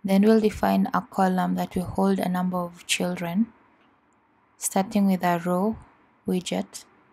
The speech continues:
And in our row, we're going to define a text with the name of Trust Studio. And then we'll just style it. Set the font weight to bold.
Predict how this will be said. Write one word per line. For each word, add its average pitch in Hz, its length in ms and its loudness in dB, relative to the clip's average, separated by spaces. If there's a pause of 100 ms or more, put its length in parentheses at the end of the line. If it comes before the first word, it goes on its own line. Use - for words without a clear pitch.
(920)
And 190 140 2
in 185 160 2
our 185 240 4
row, 196 220 4
we're 214 160 4
going 196 240 0
to - 120 -14
define 185 540 -4
a 175 220 -6
text - 720 -8 (1500)
with 190 80 -6
the 185 100 -2
name 185 380 2
of 180 220 -4
Trust - 280 -2
Studio. 233 680 0 (1120)
And 185 100 -4
then 185 140 0
we'll 180 80 0
just 180 240 0
style 196 420 2
it. 214 280 -4 (1900)
Set - 360 -4
the 185 80 -2
font 185 440 -4
weight 190 300 -6
to 185 140 -4
bold. 175 560 -4